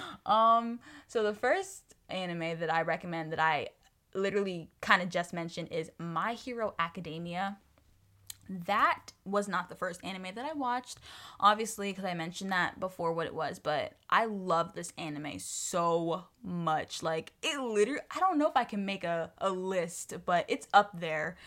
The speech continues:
I love this anime so much. Like, if you want world building, dynamic characters,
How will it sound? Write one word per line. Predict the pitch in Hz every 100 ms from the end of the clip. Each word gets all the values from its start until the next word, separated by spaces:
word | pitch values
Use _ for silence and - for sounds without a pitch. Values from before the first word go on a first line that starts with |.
| - - _ -
I | 349
love | 302 254 247
this | 214 208
anime | 202 202 196 190
so | 196 - 208 208
much. | 208 196 202 - - -
Like, | 196 170 - - - - _ _
if | 285 285
you | 302 339
want | 226 185 240 269 202 - - - _ _ - 185 202
world | 254 285 285 240 226
building, | 254 233 208 196 185 196 -
dynamic | 262 247 240 226 196 -
characters, | - - 285 269 - 254 220 233